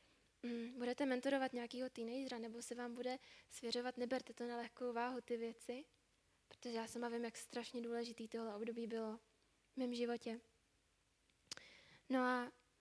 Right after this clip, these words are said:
zpátky do toho, když jsem brečela na svojí posteli. <laughs> A šla jsem s tím za Bohem, protože jsem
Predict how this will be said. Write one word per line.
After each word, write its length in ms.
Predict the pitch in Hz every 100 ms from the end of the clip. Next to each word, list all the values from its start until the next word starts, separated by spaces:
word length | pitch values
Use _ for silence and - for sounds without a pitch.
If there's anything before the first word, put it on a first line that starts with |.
| _ - - _ _ _ _ _
zpátky 360 | - 269 247 269
do 100 | 247
toho, 140 | 254
když 140 | 247 247
jsem 100 | 247
brečela 300 | 233 262 254
na 100 | 254
svojí 180 | -
posteli. 400 | 240 233 - 285 294 -
<laughs> 200 | 277 254 - - - - - -
A 340 | 262 254 247 247 - - - - _ _ -
šla 160 | -
jsem 140 | 269 302
s 40 |
tím 180 | - 339
za 80 | 262
Bohem, 400 | 240 226 233 247 _ _ _
protože 340 | - 247 254 240
jsem 420 | - 247 240 262